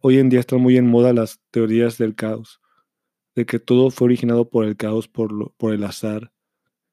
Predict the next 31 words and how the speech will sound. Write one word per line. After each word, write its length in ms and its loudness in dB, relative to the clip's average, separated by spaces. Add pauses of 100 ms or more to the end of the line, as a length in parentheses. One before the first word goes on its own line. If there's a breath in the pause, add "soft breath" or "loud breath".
(260)
Pero 260 2
si 140 -6
se 80 -2
dan 80 0
cuenta, 540 0
estas 800 -2
leyes, 500 -2 (460)
esas 240 -2
teorías 420 2
contradicen 640 2
a 60 2
la, 440 -4 (720)
al 140 -4
sentido 400 0
común 480 0
y 120 -2
la 140 -2
razón 360 -4
natural, 540 -6 (600)
porque 560 -2
vemos 320 2
aquí 220 -2
en 80 2
el 60 2
universo 240 2
que 100 0
hay 120 4
leyes 320 2
perfectas, 840 -6 (400)
bien 100 4
establecidas, 880 -2